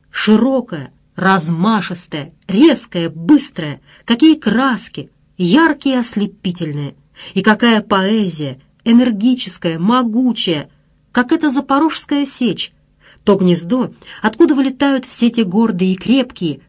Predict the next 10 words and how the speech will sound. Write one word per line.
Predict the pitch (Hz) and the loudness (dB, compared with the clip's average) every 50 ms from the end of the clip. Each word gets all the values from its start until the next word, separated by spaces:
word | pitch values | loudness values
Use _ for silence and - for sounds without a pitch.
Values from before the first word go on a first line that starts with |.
| _ - | _ -4
как | 254 262 262 254 - | -4 -4 -2 0 0
львы, | 220 226 220 226 202 180 214 226 202 160 - - _ _ _ _ _ _ _ _ | 2 4 4 4 2 2 2 2 2 0 -2 -8 _ _ _ _ _ _ _ _
откуда | - 190 196 - - 226 202 196 202 | 0 0 0 0 0 0 0 2 0
разливается | 196 175 190 190 196 214 202 185 175 175 - - 190 175 | 0 0 0 0 0 0 0 -2 -4 -4 -6 -4 -4 -2
воля | 170 165 196 277 294 269 220 170 151 147 | -2 0 0 0 2 2 0 -2 -4 -6
и | 151 | -6
казачество | - 175 180 180 170 240 269 277 269 240 233 - - 214 208 202 196 196 - _ _ | -4 -4 -2 -2 0 -2 -2 -2 -2 -4 -6 -6 -6 -4 -4 -4 -6 -8 -12 _ _
на | - 175 170 | -2 -2 -2
всю | 175 - - - 170 156 | -2 -4 -8 -8 -6 -6
Украину. | 156 143 - - 160 156 147 143 139 135 135 135 | -8 -8 -10 -8 -6 -6 -4 -4 -6 -6 -8 -10